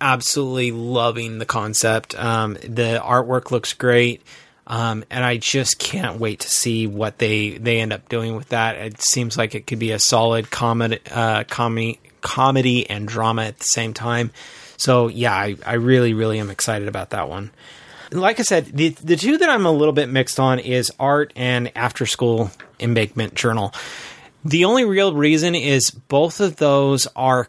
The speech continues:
kind of on the cusp. Um, Art, I like the idea of it as a drama, uh, piece. Um, unfortunately, like, like we were kind of, there's, there's this hesitation of overdoing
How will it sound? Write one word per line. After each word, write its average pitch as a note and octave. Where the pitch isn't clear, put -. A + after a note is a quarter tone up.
kind D3
of C#3
on B2+
the A#2+
cusp. -
Um, B2+
Art, F3+
I D#3
like C#3+
the C3
idea B2+
of A#2+
it C3
as B2
a A#2+
drama, A2+
uh, A2+
piece. -
Um, A#2+
unfortunately, C#3+
like, B2+
like B2
we B2+
were A#2
kind C3
of, A#2
there's, A#2+
there's A#2+
this A#2+
hesitation D3
of B2+
overdoing B2+